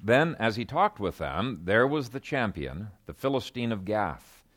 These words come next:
Goliath by name, coming up from the armies of the Philistines, and he spoke according to the same words. So David heard them,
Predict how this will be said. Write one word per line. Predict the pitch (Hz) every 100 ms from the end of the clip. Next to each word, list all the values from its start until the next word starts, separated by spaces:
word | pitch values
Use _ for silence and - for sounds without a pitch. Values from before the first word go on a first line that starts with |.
| _ _
Goliath | - 95 107 123 98 -
by | 90 80
name, | 71 71 76 101 - _ _ _
coming | 127 139 139
up | 139
from | - 120
the | 117
armies | 107 113 120 120 107
of | 120
the | 113
Philistines, | 107 80 - 78 73 80 107 110 - _
and | 98
he | 98
spoke | 110 - 156 131 101
according | - 135 117 101
to |
the | 98
same | 92 113 107
words. | 101 113 85 - - - _ _ _ _ _
So | - 110
David | 120 147 127
heard | 131 104
them, | 80 60